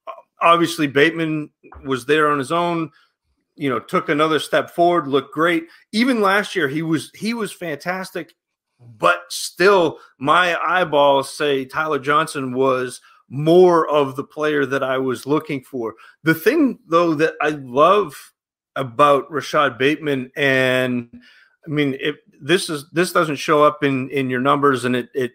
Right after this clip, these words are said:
may not even matter, but Bateman pays attention to, like, little details, e-,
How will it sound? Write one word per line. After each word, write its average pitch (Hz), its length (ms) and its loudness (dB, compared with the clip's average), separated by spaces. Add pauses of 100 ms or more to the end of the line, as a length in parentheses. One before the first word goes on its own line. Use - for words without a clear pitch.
(100)
may 151 240 2
not 160 220 4
even 131 240 0
matter, 131 400 2 (280)
but 143 340 2 (720)
Bateman 285 380 0
pays 185 300 2
attention 151 580 -4
to, 135 140 -6
like, 120 380 -8 (640)
little 175 640 4
details, 131 800 -2
e-, 180 100 -20